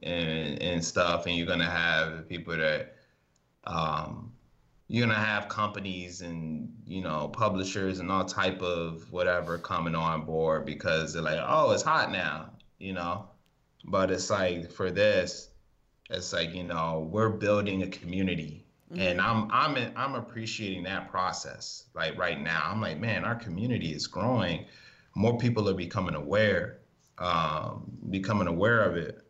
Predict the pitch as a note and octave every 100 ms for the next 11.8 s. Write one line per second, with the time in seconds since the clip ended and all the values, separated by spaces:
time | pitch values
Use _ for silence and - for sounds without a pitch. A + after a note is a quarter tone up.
0 | - - D2 D#2+ D#2 D2 D2 E2 - -
1 | G2+ G2+ F2+ - - C3+ F2+ - - -
2 | F#2+ F2+ F#2 G2 - - C#3+ D3 D3 -
3 | - _ _ _ _ _ _ F3 G#3+ C#4
4 | B3 B3 B3 B3+ B3 B3+ C4 A#3 C#4 B3+
5 | A#3 G#3 - - F#3 F#3+ F#3+ F#3 F#3+ F#3
6 | F3+ F3 G3 G3+ G#3 G3 G3+ G3+ G3 F#3+
7 | G#3 - G3+ - G#3+ G3+ F#3+ F#3 F#3 G3
8 | A3+ F3+ E3 D#3 D#3 D#3 B2 G2+ G#2 A2
9 | A#2 A#2+ - F#3+ F#3+ F3+ F#3 B2 - F3
10 | E3+ E3+ E3+ E3+ E3+ E3 E3+ F#3+ F3 F3+
11 | D#3+ D#3 F3 F3 F3 E3+ E3 E3+